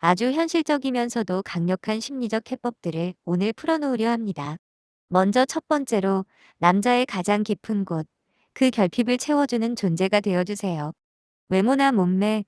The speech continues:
물론 중요하죠. 하지만 남자들이 차마 말하지 못하는, 그래서 더 강력하게 끌리는 매력이 있습니다. 그건 바로 도움이 되는 여자가 되는 것입니다.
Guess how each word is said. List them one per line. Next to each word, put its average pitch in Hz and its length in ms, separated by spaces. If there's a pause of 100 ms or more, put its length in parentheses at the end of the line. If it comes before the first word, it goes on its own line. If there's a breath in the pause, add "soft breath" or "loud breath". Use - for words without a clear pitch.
(400)
물론 254 320
중요하죠. 220 640 (540)
하지만 285 500
남자들이 226 600
차마 285 320
말하지 202 320
못하는, 196 580 (400 soft breath)
그래서 226 460
더 202 200
강력하게 226 640
끌리는 202 500
매력이 175 380
있습니다. 170 560 (560)
그건 226 400
바로 208 300
도움이 226 380
되는 233 380
여자가 214 380
되는 196 300
것입니다. 196 640